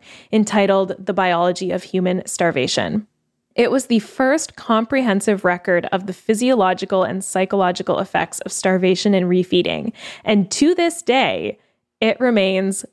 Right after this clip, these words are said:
the most comprehensive scientific examination of the effects of starvation. Given the modern ethical restrictions on this type of study that Becca discussed earlier,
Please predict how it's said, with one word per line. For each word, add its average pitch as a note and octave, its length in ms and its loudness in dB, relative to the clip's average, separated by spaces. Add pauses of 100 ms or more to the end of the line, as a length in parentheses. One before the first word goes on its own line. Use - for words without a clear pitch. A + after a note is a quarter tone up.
the G3+ 100 2
most G3 460 2
comprehensive A3 1040 0
scientific G3 880 0
examination E3+ 840 0 (140)
of F3+ 360 0
the F#3 120 0
effects D3+ 380 -6
of - 100 -10
starvation. - 720 -4 (1120)
Given D#4+ 360 2
the C#4 60 4
modern G#3 460 2
ethical F#3+ 520 -2
restrictions F#3+ 600 -4
on C4 280 2
this F#3+ 180 2
type F#3+ 180 -2
of F3 100 -6
study G3+ 520 0
that F#3 180 0
Becca F3+ 220 -2
discussed - 480 -2
earlier, F#3+ 580 2